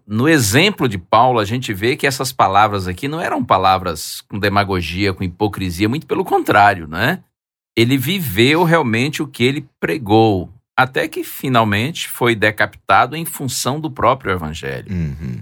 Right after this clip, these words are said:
Speaker 1: Então, em momento nenhum, ele recuou de sua missão a despeito dos riscos que ele sabia que eram reais.
Speaker 2: Você falou em ser decapitado,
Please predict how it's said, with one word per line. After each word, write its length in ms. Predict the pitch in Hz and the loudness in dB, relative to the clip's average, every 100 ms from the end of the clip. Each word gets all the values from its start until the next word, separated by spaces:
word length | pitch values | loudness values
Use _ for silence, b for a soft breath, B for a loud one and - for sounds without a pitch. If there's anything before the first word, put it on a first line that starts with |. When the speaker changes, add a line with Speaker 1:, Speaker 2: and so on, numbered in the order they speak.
| - | -12
Speaker 1:
Então, 240 | 87 110 | -2 2
em 80 | 123 | 4
momento 480 | 131 117 143 170 147 | 4 4 2 0 0
nenhum, 460 | 139 117 135 170 - | 2 4 4 0 0
ele 280 | 135 135 117 | 2 4 4
recuou 680 | 131 151 131 120 135 175 | 4 2 2 4 4 4
de 140 | 156 151 | 0 -2
sua 220 | - 131 | 0 0
missão 680 | 113 - 110 120 147 160 - | 0 0 0 2 0 -2 0
a 120 | 120 | 0
despeito 540 | 113 104 - 117 123 | 0 -4 -4 -4 -4
dos 220 | 113 117 | -6 -4
riscos 580 | 90 87 123 151 - 135 | -2 -2 0 -2 -4 -8
que 120 | - | -4
ele 160 | 113 117 | -2 -2
sabia 580 | - 101 87 95 107 127 | 0 0 0 -2 0 0
que 180 | 123 98 | 0 2
eram 200 | 98 107 | 2 2
reais. 640 | 104 87 73 64 - - | 0 0 -2 -4 -10 -8
Speaker 2:
Você 240 | 104 131 | -6 -4
falou 240 | 120 110 98 | -2 0 2
em 60 | |
ser 180 | 85 95 | 0 -2
decapitado, 840 | 85 80 82 76 - 110 104 71 | -2 -2 -4 -6 -2 -2 -2 -6